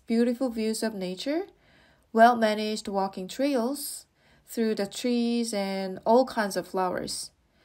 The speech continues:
Well, you can find many people working out there, you know, running, cycling, um, playing tennis. Well, it's a huge park offering tennis courts,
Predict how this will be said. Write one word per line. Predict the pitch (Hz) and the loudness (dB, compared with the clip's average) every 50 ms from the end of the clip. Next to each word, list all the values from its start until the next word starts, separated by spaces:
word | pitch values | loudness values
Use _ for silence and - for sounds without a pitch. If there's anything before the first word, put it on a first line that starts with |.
| _ _ _ _ _ _ _ | _ _ _ _ _ _ _
Well, | - 254 254 254 254 247 - | -4 -2 0 0 0 -2 -2
you | - 262 | -6 -2
can | 254 330 349 330 | -2 -2 -2 0
find | - 277 247 233 - | 0 2 2 2 0
many | 214 214 208 | -2 -4 -4
people | 208 208 - 208 196 - 208 185 | -4 -6 -6 -8 -6 -4 -6 -4
working | 180 185 190 202 196 214 185 175 | 0 0 -2 -2 -2 -4 -6 -4
out | 165 151 147 | -6 -6 -4
there, | - 190 185 185 190 208 202 208 - _ _ _ _ _ _ _ _ _ _ _ _ _ _ | -2 -2 -2 -2 -2 -4 -8 -12 -16 _ _ _ _ _ _ _ _ _ _ _ _ _ _
you | 233 220 | -4 -2
know, | 202 185 202 233 254 247 - _ | -2 -2 -2 -4 -6 -10 -14 _
running, | - 196 190 185 185 185 185 185 185 185 180 185 185 | -4 -2 -2 -2 -2 -4 -4 -4 -4 -4 -6 -6 -8
cycling, | 196 - - 208 196 196 190 - - 196 190 185 185 185 180 180 180 180 185 185 _ _ _ _ _ _ _ _ - | -8 -4 -2 0 0 -2 -2 -6 -6 -6 -4 -4 -4 -4 -6 -6 -8 -10 -12 -14 _ _ _ _ _ _ _ _ -8
um, | 185 175 170 165 165 165 165 165 | -8 -6 -6 -6 -8 -10 -10 -12
playing | - - - 196 190 185 185 180 185 | -12 -6 -4 -2 -2 -2 -2 -4 -6
tennis. | 180 - 214 214 226 220 202 202 233 233 - - - - - - _ _ _ _ _ _ _ _ _ _ - - _ _ _ _ | -8 -4 -2 -2 0 0 -2 -4 -4 -6 -6 -6 -8 -8 -10 -14 _ _ _ _ _ _ _ _ _ _ -20 -20 _ _ _ _
Well, | - 220 220 220 - | 0 2 4 4 4
it's | - 226 - | 4 2 2
a | 233 | 0
huge | 226 233 - - 240 240 233 233 - - | -2 0 0 2 4 4 4 2 0 -2
park | - 220 202 185 190 240 262 - - - - _ _ - | 0 2 2 4 2 0 -2 -6 -12 -20 -20 _ _ -2
offering | 208 196 196 196 - 196 185 185 185 190 | -2 -2 -2 -2 -4 -4 -4 -4 -4 -8
tennis | - - 214 202 220 226 - | -6 -6 -6 -6 -6 -8 -8
courts, | - - 214 254 381 - - - - | -8 -6 -6 -6 -6 -6 -8 -8 -8